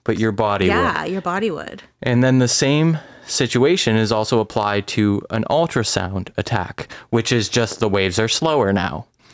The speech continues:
Speaker 1: Um,
Speaker 2: Okay.
Speaker 1: and then those can be, there's military tools that can be used to emit those types of frequencies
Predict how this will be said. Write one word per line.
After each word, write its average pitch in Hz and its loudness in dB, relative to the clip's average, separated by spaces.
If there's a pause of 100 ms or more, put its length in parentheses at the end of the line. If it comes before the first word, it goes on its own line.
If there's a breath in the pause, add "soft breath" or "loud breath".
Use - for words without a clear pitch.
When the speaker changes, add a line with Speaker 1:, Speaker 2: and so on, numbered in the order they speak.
Speaker 1:
Um, 247 -2
Speaker 2:
Okay. 113 0
Speaker 1:
and 117 4
then 113 2 (760)
those 123 2
can 117 0
be, 104 0 (180)
there's 107 0 (100)
military 101 0
tools 92 0
that 95 -2
can 101 2
be 95 2
used 92 0
to 107 0
emit 98 2
those 98 0
types 98 -2
of 98 -6
frequencies 104 0